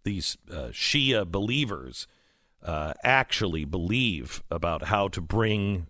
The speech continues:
um, the end of the world or the new era. Um, we would say, "Bring Jesus back." They would say, "Bring the twelfth Imam back." That twelfth Imam, if you read their scriptures and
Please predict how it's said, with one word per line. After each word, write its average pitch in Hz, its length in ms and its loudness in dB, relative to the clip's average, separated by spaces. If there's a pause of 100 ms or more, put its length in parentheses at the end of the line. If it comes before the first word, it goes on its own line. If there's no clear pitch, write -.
(120)
um, 62 600 -2
the 80 360 -4
end 131 220 4
of 113 160 0
the 98 80 2
world 92 500 2 (100)
or 76 220 -4
the 76 140 -2
new 113 420 2
era. 95 480 0 (560)
Um, 62 540 -4
we 113 200 2
would 113 200 2
say, 85 180 2
"Bring 90 300 2
Jesus 95 520 0
back." 69 340 0 (580)
They 82 440 2
would 107 220 0
say, 76 300 0
"Bring 95 300 2
the 78 80 -2
twelfth 101 380 2
Imam 95 360 2
back." 71 340 -4 (480)
That 92 460 0
twelfth 117 400 4
Imam, 95 420 2
if 90 180 -4
you 95 140 0
read 110 400 0
their 113 400 2
scriptures 113 840 0 (120)
and 82 320 -2